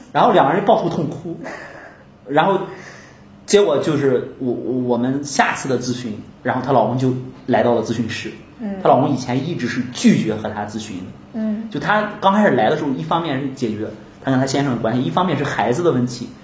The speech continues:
Speaker 2: 嗯。
Speaker 1: 就孩子也说，说，呃，“妈妈，我觉得你像一个哲学家。”这是她孩子说的话。
Speaker 2: 哦。
Speaker 1: 就是我的妈妈是一个哲学家。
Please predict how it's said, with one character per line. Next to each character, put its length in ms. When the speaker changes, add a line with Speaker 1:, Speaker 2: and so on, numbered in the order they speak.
Speaker 2:
嗯。 100
Speaker 1:
就 80
孩 260
子 60
也 100
说， 240
说， 460
呃 420
，“妈 180
妈， 340
我 120
觉 180
得 80
你 80
像 260
一 20
个 120
哲 260
学 200
家。” 240
这 80
是 80
她 40
孩 220
子 80
说 140
的 80
话。 160
Speaker 2:
哦。 560
Speaker 1:
就 100
是 80
我 80
的 80
妈 140
妈 100
是 140
一 80
个 60
哲 280
学 220
家。 60